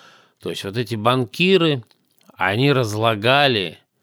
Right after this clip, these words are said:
аристократию, разлагали ценности аристократии. И вместо долга, чести, доблести у них везде выгода.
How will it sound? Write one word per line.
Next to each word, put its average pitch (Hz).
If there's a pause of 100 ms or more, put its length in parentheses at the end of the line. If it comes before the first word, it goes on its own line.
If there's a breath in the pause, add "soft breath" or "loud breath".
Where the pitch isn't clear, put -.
(200)
аристократию, 104
разлагали 107
ценности 120
аристократии. 87
И 87
вместо 117
долга, 101
чести, 95
доблести 120 (360 loud breath)
у 95
них 120
везде 107
выгода. 98